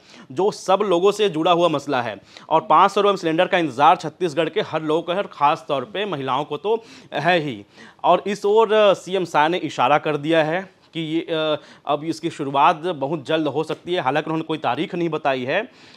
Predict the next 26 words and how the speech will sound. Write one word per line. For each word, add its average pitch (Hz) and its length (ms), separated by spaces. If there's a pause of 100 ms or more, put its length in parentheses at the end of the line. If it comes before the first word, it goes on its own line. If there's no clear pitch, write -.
(200)
जब 175 160
कल 185 180
कार्यकारिणी 147 520
की 160 100
बैठक 123 320
थी, 170 360 (260)
बीजेपी 151 440
के 156 220
तमाम 147 380
बड़े 156 160
दिग्गज 135 340
नेता 147 280
मौजूद 139 380 (100)
थे 165 140 (300)
और 165 120
शाह 190 240
ने 220 80
कहा 185 220
कि 196 260
हम 175 220
अधिकतर 160 360
वादे 156 240
पूरे 143 260
कर 131 200
दिए 156 240
हैं 160 240